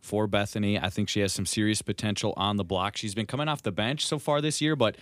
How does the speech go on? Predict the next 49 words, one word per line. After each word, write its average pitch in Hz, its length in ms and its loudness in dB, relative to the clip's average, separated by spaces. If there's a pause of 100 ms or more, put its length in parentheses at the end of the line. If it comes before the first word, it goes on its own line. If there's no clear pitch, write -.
(320)
thirteen, 147 480 0
nine, 123 220 0
nine, 120 180 2
and 107 100 2
eight 92 200 -2
so 113 180 0
far 113 240 0
through 107 120 -4
the 95 80 -2
four 110 220 0
games 110 300 0
that 104 160 -2
they've 101 240 0
played. 110 360 0 (200)
She's 151 200 -2
got 165 200 2
a - 20 0
lot 131 180 2
of 120 80 0
skill, 127 400 2
and 104 140 -2
she 131 180 0
needs 120 520 0 (280)
to - 80 -4
be 123 140 4
a 110 40 0
consistent 110 520 -4
threat 92 220 -2
for 92 100 -6
them. 78 160 -8
She's 131 180 -4
not 139 160 0
always 135 220 2
gonna 123 160 0
be 123 80 0
the 117 80 -2
leading 110 300 2
scorer. 87 500 -2 (220)
She's 113 240 -2
not 113 160 0
gonna 113 120 -4
put 113 200 -2
up 104 180 -2
a 98 100 -6
ton 107 220 -2
of 101 80 -2
twenty-point 104 560 -2
efforts 98 400 -2
necessarily, 92 680 -2